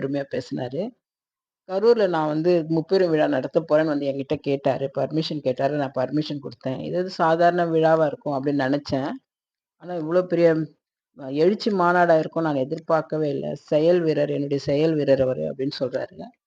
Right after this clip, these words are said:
அடுத்தது கோடு போட சொன்னா ரோடு போடுவார் செந்தில் பாலாஜி. அந்த ரோட்டு மேல தான் நான் வரேன்னு வேற சொல்றாரு. இவர் இருக்கிறது வந்து மேற்கு மண்டல-, மண்டலத்துல இருக்கிறவங்களுக்கெல்லாம் சிம்ம சொப்பனமா இருக்கு.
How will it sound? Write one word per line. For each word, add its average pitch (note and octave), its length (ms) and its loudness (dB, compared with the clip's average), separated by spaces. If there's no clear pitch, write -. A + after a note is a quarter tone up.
அடுத்தது F3 380 -8
கோடு G#3 320 0
போட E3+ 180 0
சொன்னா D#3 320 0
ரோடு D#3+ 400 4
போடுவார் C#3 400 0
செந்தில் C#3 240 -2
பாலாஜி. C3 400 -6
அந்த C#3+ 260 0
ரோட்டு E3 280 2
மேல D#3 200 -2
தான் D3 160 0
நான் C3+ 180 0
வரேன்னு C3+ 240 0
வேற C3+ 220 0
சொல்றாரு. B2 380 -6
இவர் F#3 180 -2
இருக்கிறது F#3 480 2
வந்து F3 260 2
மேற்கு G3 360 4
மண்டல-, D#3+ 460 -2
மண்டலத்துல D#3+ 560 2
இருக்கிறவங்களுக்கெல்லாம் D#3+ 640 0
சிம்ம F3 180 -2
சொப்பனமா E3 540 -2
இருக்கு. C#3 540 -4